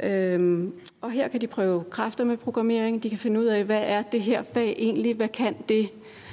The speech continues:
Øh, finde ud af, at det er skabende og kreativt. Øh,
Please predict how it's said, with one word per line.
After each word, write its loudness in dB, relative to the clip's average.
Øh, 0
finde 2
ud 4
af, 4
at 0
det 2
er 2
skabende 0
og -2
kreativt. -2
Øh, 2